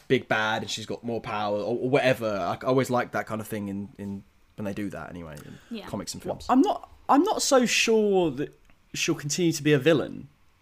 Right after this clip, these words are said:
Speaker 3: because we haven't
Speaker 1: Hmm.
Speaker 3: really seen <clears throat> the, the, the depth of her motivations.
Speaker 1: It's true.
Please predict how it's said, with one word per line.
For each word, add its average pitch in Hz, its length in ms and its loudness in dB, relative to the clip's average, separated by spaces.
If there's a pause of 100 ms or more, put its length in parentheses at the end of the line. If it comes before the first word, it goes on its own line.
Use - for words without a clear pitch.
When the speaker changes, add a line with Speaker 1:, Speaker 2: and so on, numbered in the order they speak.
(560)
Speaker 3:
because 214 300 0
we 175 420 -4
haven't 285 280 0
Speaker 1:
Hmm. - 120 2
Speaker 3:
really 220 340 4
seen 160 840 2 (140)
<clears throat> - 120 -20
the, - 480 -4
the, 151 220 -2
the 143 260 0
depth - 420 0
of 147 140 -2
her 147 140 2
motivations. 131 760 0
Speaker 1:
It's - 100 -2
true. 104 220 0